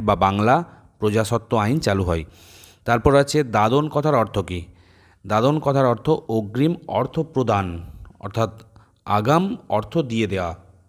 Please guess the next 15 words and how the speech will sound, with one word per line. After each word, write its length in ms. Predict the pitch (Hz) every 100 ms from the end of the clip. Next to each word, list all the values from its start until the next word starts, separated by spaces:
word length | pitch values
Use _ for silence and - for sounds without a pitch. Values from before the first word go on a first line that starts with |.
| _
কাকে 220 | - 107 135
দিয়ে 180 | 139
দেওয়া 180 | 139 156
হচ্ছে? 340 | 160 160 - 247 - - - -
না, 120 | 107
নীলকর 400 | 110 120 127 135
সাহেবরা 440 | 123 139 143 180 220 - - - - _ -
নীল 260 | 104 131
চাষিদেরকে 640 | 135 123 127 139 147 175 247 - - _
দাদন 380 | 104 110 120 131
দিচ্ছে 380 | 104 95 - 85
নীল 240 | 92 127 127
চাষ 260 | 147 143
করানোর 420 | - 117 113 107
জন্য। 340 | 90 92 87